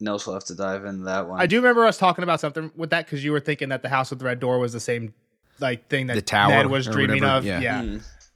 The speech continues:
Speaker 2: And I said, and I basically, we went back and read them and said, "Not necessarily," but you did have some interesting thoughts there. I just don't remember what they were. So,
Speaker 3: Yeah.
Speaker 2: I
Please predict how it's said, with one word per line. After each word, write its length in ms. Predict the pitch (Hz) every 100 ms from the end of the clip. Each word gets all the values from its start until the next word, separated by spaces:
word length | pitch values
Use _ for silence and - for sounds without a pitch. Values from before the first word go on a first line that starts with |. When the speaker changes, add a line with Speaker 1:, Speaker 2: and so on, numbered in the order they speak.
| _ _ _
Speaker 2:
And 80 | 170
I 60 | 165
said, 180 | 170 156 107
and 80 | 165
I 80 | 151
basically, 260 | 156 156
we 80 | 147
went 160 | 143 139
back 160 | 131
and 80 | 123
read 140 | 123
them 80 | 117
and 80 | 113
said, 100 | 117
"Not 160 | 127 120
necessarily," 460 | 117 - 123 131
but 100 | 139
you 100 | 156
did 160 | 165 202
have 120 | 175
some 160 | 165 147
interesting 380 | 143 135 151 123
thoughts 240 | 117 127
there. 100 | 151
I 60 | 127
just 100 | 120
don't 100 | 123
remember 160 | 113 107
what 80 | 104
they 80 |
were. 180 | 98 90 - _
So, 120 | 123
Speaker 3:
Yeah. 200 | 120 95
Speaker 2:
I 60 | 87